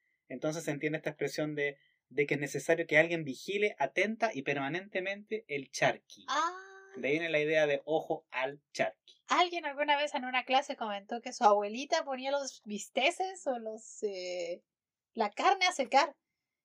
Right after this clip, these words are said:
Speaker 2: y que no faltaba el gato, el perro, <laughs> el animalejo que pasa y ¡chum!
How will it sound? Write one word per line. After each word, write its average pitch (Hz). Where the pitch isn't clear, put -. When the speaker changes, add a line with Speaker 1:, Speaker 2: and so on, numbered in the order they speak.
Speaker 2:
y 247
que 247
no 285
faltaba 294
el 262
gato, 294
el 285
perro, 381
<laughs> 359
el -
animalejo 254
que 285
pasa 269
y 330
¡chum! 640